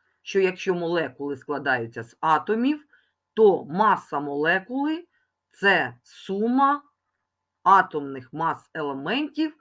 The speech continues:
які входять до складу цієї молекули. Давайте ми з вами згадаємо, як шукали відносну,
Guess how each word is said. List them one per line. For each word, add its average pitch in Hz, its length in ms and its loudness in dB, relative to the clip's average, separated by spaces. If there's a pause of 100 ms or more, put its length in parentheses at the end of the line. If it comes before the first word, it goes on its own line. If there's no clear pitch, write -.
(280)
які 147 280 -8
входять 233 680 -6
до 151 160 -10
складу 196 540 -2
цієї 170 720 -6 (400)
молекули. 127 720 -6 (3250)
Давайте 233 640 0
ми 226 140 0
з 165 80 -14
вами 226 300 0
згадаємо, 165 920 -2 (360)
як 202 460 0
шукали 214 760 -2 (380)
відносну, 220 800 -6